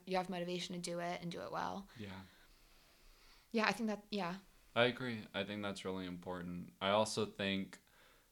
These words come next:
Speaker 2: how, like, variety is the spice of life. I think
Speaker 1: Mm.
Speaker 2: passion is also one of the spices of life that it's just such a drive for motivation and that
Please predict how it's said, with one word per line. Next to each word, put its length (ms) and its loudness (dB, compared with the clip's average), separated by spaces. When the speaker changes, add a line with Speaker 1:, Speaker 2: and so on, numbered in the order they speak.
Speaker 2:
how, 300 6
like, 240 4
variety 680 2
is 160 -2
the 120 -8
spice 380 -2
of 160 -6
life. 240 -2
I 60 -6
think 200 -4
Speaker 1:
Mm. 100 0
Speaker 2:
passion 400 -2
is 180 -2
also 380 -2
one 200 -4
of 60 -6
the 80 -6
spices 500 -6
of 120 -4
life 340 -4
that 360 -2
it's 240 0
just 300 0
such 200 0
a 60 -2
drive 640 -2
for 260 -8
motivation 920 0
and 180 -4
that 400 -2